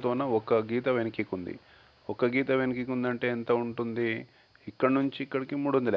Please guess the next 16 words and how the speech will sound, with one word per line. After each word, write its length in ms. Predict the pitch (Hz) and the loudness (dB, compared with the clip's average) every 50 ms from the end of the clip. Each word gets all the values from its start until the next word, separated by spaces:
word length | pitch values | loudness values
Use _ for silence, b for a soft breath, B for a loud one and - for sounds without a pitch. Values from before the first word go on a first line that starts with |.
| 82 60 | 2 2
యాభై. 200 | 55 - - - - _ - - | 0 -4 -8 -16 -16 _ -8 -8
ఒక్కొక్క 260 | - - 123 123 - 127 120 127 | -4 -2 -2 0 0 0 0 0
గీత 160 | 127 131 - 139 123 127 | -2 0 2 4 4 6
ఐదు 100 | 135 131 135 131 | 6 6 8 6
ఐదు 120 | 131 123 120 110 - | 6 4 2 0 0
పాయింట్స్. 380 | 98 95 95 90 87 - - - 131 - _ _ _ _ b b b b b b b b _ _ _ - - - 123 | -2 -4 -4 -8 -12 -12 -14 -14 -14 -16 _ _ _ _ b b b b b b b b _ _ _ -16 -4 2 4
ఐదు 120 | 113 120 127 127 | 6 6 6 6
ఐదు 100 | 131 131 127 127 | 6 6 4 4
అంటే 180 | 123 120 82 95 - 113 | 2 0 -2 0 2 4
ఐదు 140 | 117 117 120 110 113 | 4 6 4 4 4
పదుల 240 | 117 117 123 135 151 | 2 2 2 2 2
యాభై. 440 | 151 127 104 90 87 87 90 80 - - - - | 4 6 6 6 6 4 0 -6 -6 -6 -4 -2
So, 80 | 131 143 165 226 - - _ _ - - _ _ - - | 0 0 0 -2 -4 -8 _ _ -20 -20 _ _ -6 -2
రె-, 260 | 110 107 110 110 107 107 107 | 0 2 2 2 0 -2 -2
మూడు 160 | 113 120 120 120 120 117 | 0 0 2 2 2 2
వందల 340 | 117 117 113 117 117 123 | 2 2 2 4 4 6